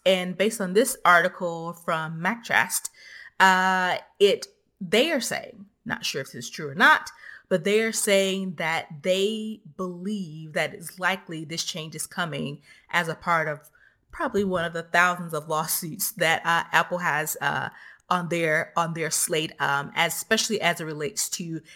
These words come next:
antitrust and, you know, uh, and Apple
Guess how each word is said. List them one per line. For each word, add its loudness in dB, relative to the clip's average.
antitrust -2
and, -4
you -8
know, -6
uh, 0
and -6
Apple 2